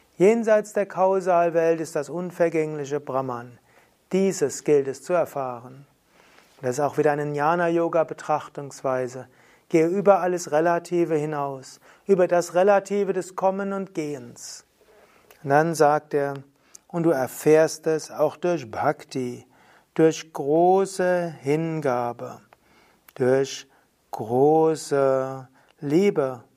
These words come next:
zu Gott. Bhaktya Labhya, also durch große, ausschließliche Hingabe.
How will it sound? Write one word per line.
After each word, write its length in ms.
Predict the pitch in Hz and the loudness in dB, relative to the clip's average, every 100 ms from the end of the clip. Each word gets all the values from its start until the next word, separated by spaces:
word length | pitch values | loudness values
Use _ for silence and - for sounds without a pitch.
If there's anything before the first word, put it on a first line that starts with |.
| _ | _
zu 240 | - 151 135 | -4 -2 0
Gott. 400 | 135 127 - - _ _ _ _ _ _ | -2 -4 -20 -20 _ _ _ _ _ _
Bhaktya 1040 | 123 151 175 - _ - 156 156 160 156 147 | 0 2 2 -4 _ -8 2 4 4 2 0
Labhya, 1040 | 123 117 180 170 147 139 139 135 123 123 _ _ _ _ _ _ | -2 4 4 2 -10 -10 -4 -4 -6 -10 _ _ _ _ _ _
also 280 | - 123 139 | -4 0 0
durch 400 | 135 143 143 - _ | 2 2 0 -6 _
große, 800 | - 127 147 185 185 180 170 - | -6 2 2 2 2 0 -2 0
ausschließliche 1000 | 147 165 175 - 160 160 160 170 160 160 | 2 2 0 -8 -6 -6 -6 -8 -4 -2
Hingabe. 840 | 147 147 139 131 123 117 117 120 | -2 -2 -6 -6 -6 -6 -10 -18